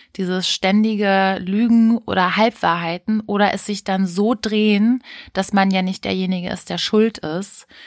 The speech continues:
und es dann immer wieder auf die andere Po-, Person zu projizieren und, ähm, so Gaslighting zu betreiben, äh, wie so, äh, ne, so Gaslighting heißt ja so, dass du jemanden immer wieder unterdrückst und schlecht fühlen lässt über sich und selber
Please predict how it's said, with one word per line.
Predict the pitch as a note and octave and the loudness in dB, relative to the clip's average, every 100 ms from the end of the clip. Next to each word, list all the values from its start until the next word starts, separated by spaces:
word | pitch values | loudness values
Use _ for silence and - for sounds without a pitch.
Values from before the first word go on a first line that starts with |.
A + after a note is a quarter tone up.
| - - _ | -20 -20 _
und | F#3 F3+ | -4 -4
es | F3+ | -4
dann | - F3+ | -2 -2
immer | - G3+ G3+ | 2 2 2
wieder | G3 G3 G3 F#3+ F#3+ - | 2 2 4 4 2 0
auf | F#3 | -4
die | - G3 | -4 -4
andere | G3 F#3+ | -2 -4
Po-, | F3+ - G3 _ - | -8 -6 -8 _ -10
Person | G3+ F#3+ F#3+ G#3+ | -2 0 2 2
zu | A3+ G#3+ | 0 -6
projizieren | - F#3+ F#3 - - F3+ F#3 G#3 A#3 - - - - | -2 -2 -2 -4 -4 -2 0 2 0 -4 -20 -20 -8
und, | - F#3+ F#3+ | -2 0 0
ähm, | F#3 F3+ F#3 | 0 0 -2
so | F3+ F3+ | -4 -4
Gaslighting | - F3+ G3+ F3+ E3+ E3+ F#3+ F3+ F#3 | 2 2 2 0 0 0 -2 -2 -4
zu | F#3 | -6
betreiben, | E3+ - F3 E3+ E3+ F#3+ G#3 G3+ | -10 -6 -2 -2 0 2 2 0
äh, | - F#3 F3+ E3+ | -2 0 0 -2
wie | F3 F3 | -4 -2
so, | E3+ F3+ F3 E3+ - - - _ | -2 0 0 -2 -14 -20 -20 _
äh, | - E3+ E3 E3 E3 E3 F3 - | -2 0 0 0 -2 -4 -8 -4
ne, | F#3+ A3+ A#3 _ | 2 2 0 _
so | F#3 F#3 | -8 -4
Gaslighting | F3+ F3+ - F#3+ F#3+ G3 F#3+ | 2 2 2 -2 2 2 2
heißt | F3+ - | 0 -2
ja | F3+ | -4
so, | F3 | -4
dass | F3 F3+ - | -6 -6 -4
du | F#3 | -4
jemanden | F3+ F3 E3+ F#3+ | 0 0 -2 -2
immer | F#3+ F3+ | -2 -2
wieder | F3+ F3+ | -2 -2
unterdrückst | F#3+ - F3+ F#3 G#3 - | -2 -4 -4 -2 -2 -4
und | F3 | -6
schlecht | - G3+ G#3 - | -2 0 0 -4
fühlen | - G3 F#3 | 0 0 2
lässt | F3+ F3+ - | 0 -2 -4
über | E3+ E3+ | -2 -2
sich | E3 F3+ - | -2 -4 -6
und | - E3 | -8 -2
selber | E3+ F3+ G3+ G#3 | 2 4 4 2